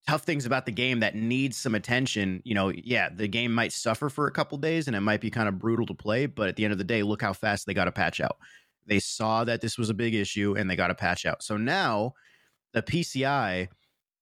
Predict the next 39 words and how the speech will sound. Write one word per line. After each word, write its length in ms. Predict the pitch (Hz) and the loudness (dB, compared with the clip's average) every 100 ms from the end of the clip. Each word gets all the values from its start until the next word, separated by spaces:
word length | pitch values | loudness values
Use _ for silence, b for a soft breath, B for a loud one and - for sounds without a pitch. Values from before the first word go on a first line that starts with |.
| _ _ _ _ _ - | _ _ _ _ _ 0
uh, 180 | 107 98 | 0 2
extends 880 | 127 117 - - 156 170 127 113 - - - | 0 -2 -4 0 0 2 2 0 -4 -12 -12
further 480 | 165 185 185 185 175 123 | -4 -4 -2 -2 -2 0
out 140 | 135 | 0
of 60 | 135 | 0
the 80 | 123 | -4
strike 320 | - 117 113 | 0 0 2
zone. 180 | 104 80 | 0 0
Ex-, 160 | - - | -2 0
it 100 | 110 | 0
extends 460 | 104 - 123 117 | 0 2 2 2
past 480 | - - 131 143 - | -2 0 0 0 -4
the 80 | 127 | -6
corners 460 | - 147 143 139 135 | -4 -2 0 0 0
slightly, 680 | - 127 135 139 135 131 B B B B | -2 0 0 0 0 -2 B B B B
or 100 | - | -4
at 80 | 135 | 0
least 200 | 139 139 | 0 0
it 100 | 127 | -2
can 180 | - 101 | -2 -4
get 240 | 98 143 | 0 -2
to 100 | - | 0
the 80 | 113 | -2
corners 460 | - 117 104 98 - | 0 0 2 0 0
now, 320 | 90 85 95 b b b - | 0 0 -2 b b b 0
and 100 | 117 | 0
it 180 | 110 - | 0 -2
goes 240 | 123 120 | 0 0
a 60 | 110 | 0
little 200 | 117 107 | 0 0
bit 180 | 113 | -2
past, 480 | - 113 113 110 - | -2 -2 0 0 -2
like, 240 | 110 95 - | 0 0 0
the 120 | - | 0
outside 380 | 104 - 107 - | 0 0 0 2
edges 260 | 98 92 | 0 -2
of 60 | 90 | -4
the 100 | 90 | -2
zone. 360 | 85 90 64 | 2 2 0